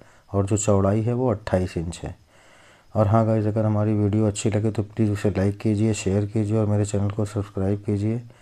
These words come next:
और हाँ, बेल आइकन को ज़रूर प्रेस कर लीजिए ताकि, ताकि मेरी आने वाली नई नई वीडियोज़ की नोटिफिकेशन आप लोगों को मिल सके। ये आप देख सकते हैं, आपको जूम करके दिखाया जा रहा है। पत्ती में जो कलर है वो हरा कलर की पत्ती है।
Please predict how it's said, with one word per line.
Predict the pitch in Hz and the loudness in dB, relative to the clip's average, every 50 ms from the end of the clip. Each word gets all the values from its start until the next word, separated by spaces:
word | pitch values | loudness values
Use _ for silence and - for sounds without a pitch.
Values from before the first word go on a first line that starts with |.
| - - - - - - - - - | -20 -20 -20 -20 -20 -20 -14 -4 0
और | 104 104 | 0 2
हाँ, | 101 117 117 110 104 | 2 2 2 2 2
बेल | 110 104 107 | 2 2 2
आइकन | 107 107 104 117 113 | 2 2 2 0 0
को | 107 110 | 0 0
ज़रूर | 101 101 101 104 110 | 2 2 0 0 0
प्रेस | 104 - 107 110 104 | -2 -2 -4 -4 -4
कर | - - 110 | -4 -4 -4
लीजिए | 104 107 107 104 110 110 | -2 0 0 0 0 0
ताकि, | 101 107 104 104 107 104 107 104 - | 0 0 0 0 0 0 -2 -4 -4
ताकि | - 104 101 - 113 | -4 -2 -2 0 0
मेरी | 107 107 107 107 107 | 0 2 2 2 2
आने | 104 104 104 110 110 | 2 2 2 2 2
वाली | 110 110 107 113 110 | 0 0 0 0 0
नई | 107 107 107 107 | 0 2 2 2
नई | 110 107 | 2 2
वीडियोज़ | 104 101 101 98 104 104 107 101 - | 2 0 0 0 0 -2 -2 -2 -4
की | - 107 | -4 -4
नोटिफिकेशन | 104 104 98 - 92 101 98 104 101 - - 104 101 | -2 -2 -4 -2 -4 -2 -2 0 -2 0 0 0 0
आप | 101 98 98 98 | 0 0 0 -2
लोगों | 104 98 107 104 | 0 0 0 -2
को | 101 107 98 | 0 0 0
मिल | 98 104 107 104 | 2 2 0 0
सके। | 104 - 107 107 - 123 127 - - - _ _ _ - - - - _ _ _ _ _ _ _ _ - _ _ _ _ _ _ _ _ - | 0 -2 -2 -2 -4 -6 -6 -8 -14 -20 _ _ _ -20 -20 -20 -20 _ _ _ _ _ _ _ _ -20 _ _ _ _ _ _ _ _ -8
ये | 98 95 | -4 0
आप | 98 98 98 | 0 0 0
देख | 95 101 104 101 | 2 0 -2 0
सकते | - - 101 101 - 110 | -2 -4 -4 -4 -4 -4
हैं, | 107 117 | -2 -2
आपको | 110 101 104 - 101 | -2 -2 -2 -2 -4
जूम | 95 - 110 107 101 | -2 0 0 0 0
करके | 101 101 98 - 104 | 0 -2 -2 -2 -2
दिखाया | 92 98 95 - 104 98 95 | -4 -4 -2 0 0 0 2
जा | 95 92 92 | 0 0 -2
रहा | 98 92 92 | -2 -4 -4
है। | 98 95 107 120 123 - - _ _ _ _ _ _ _ _ - - - _ _ - - - - _ _ - - _ _ _ _ _ _ _ _ _ _ | -4 -6 -6 -8 -10 -14 -20 _ _ _ _ _ _ _ _ -20 -20 -20 _ _ -20 -20 -20 -20 _ _ -20 -20 _ _ _ _ _ _ _ _ _ _
पत्ती | - 98 - - - 107 | -2 -2 -2 -2 -2 0
में | 104 104 98 | 0 0 0
जो | 101 95 | 0 0
कलर | 98 98 95 101 101 95 | 0 0 0 0 0 0
है | 101 101 | 0 0
वो | 98 98 | 0 0
हरा | 90 80 95 90 101 98 | -2 -2 -4 -4 -4 -4
कलर | 95 - 95 101 101 | -4 -4 -4 -4 -4
की | 98 107 | -4 -4
पत्ती | 98 101 98 101 - - 101 | -4 -4 -6 -6 -4 -4 -4
है। | 101 101 107 104 | -2 -2 -4 -4